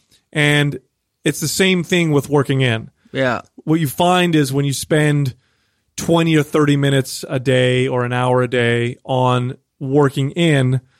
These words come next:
Speaker 1: you actually find, uh, you know, two times as much productivity come back.
Speaker 2: Yeah.
Speaker 1: So it's a kind of a, an interesting paradox. You think, "Oh, I'm gonna take some time to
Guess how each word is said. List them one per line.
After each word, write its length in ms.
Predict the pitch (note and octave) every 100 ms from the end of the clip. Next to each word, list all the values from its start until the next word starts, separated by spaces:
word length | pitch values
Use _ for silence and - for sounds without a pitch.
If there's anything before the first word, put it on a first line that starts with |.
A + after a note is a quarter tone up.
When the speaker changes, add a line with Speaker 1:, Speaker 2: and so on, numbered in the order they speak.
| _ _
Speaker 1:
you 140 | D3 D3+
actually 280 | D#3 E3
find, 540 | - D#3 C#3+ C#3 C3+ -
uh, 40 | D#3
you 240 | D#3 D#3+
know, 320 | C3+ B2+ - -
two 180 | - G#3
times 300 | F3+ D#3+ D3+
as 100 | C3+
much 240 | C3+ C3 -
productivity 560 | C#3+ B2 D3 C3 C3
come 220 | B2 B2
back. 400 | A2+ A2+ G#2+ - _ -
Speaker 2:
Yeah. 260 | C#3 A#2 A2+
Speaker 1:
So 180 | - D3
it's 120 | -
a 40 |
kind 240 | - E3+ D#3
of 80 |
a, 20 | C3+
an 420 | D3 D3+ E3 D#3+
interesting 580 | G3+ F3+ - F3 E3+ C3+
paradox. 580 | D3 D3+ C3+ A#2+ - C#3
You 60 |
think, 260 | C#3 C3+ -
"Oh, 280 | C#3+ B2 B2
I'm 120 | C#3
gonna 120 | C#3 C3
take 220 | D#3 C3+
some 120 | B2+
time 280 | C3+ C3 C3
to 180 | B2+